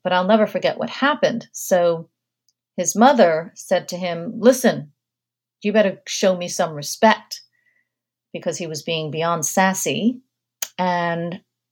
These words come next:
I remember him saying to his mother, "You give no respect, you get no respect." Now, clearly, this was completely inappropriate. I mean, this was,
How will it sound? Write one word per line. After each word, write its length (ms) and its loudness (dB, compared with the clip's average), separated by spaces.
I 120 2
remember 720 4
him 220 -4
saying 340 -2
to 120 -6
his 180 -10
mother, 440 0
"You 180 -4
give 340 4
no 180 2
respect, 540 0
you 240 -4
get 220 6
no 180 -2
respect." 600 -8
Now, 120 -6
clearly, 560 -6
this 160 -10
was 120 -12
completely 560 -2
inappropriate. 520 -4
I 60 -6
mean, 160 -10
this 200 -6
was, 340 -6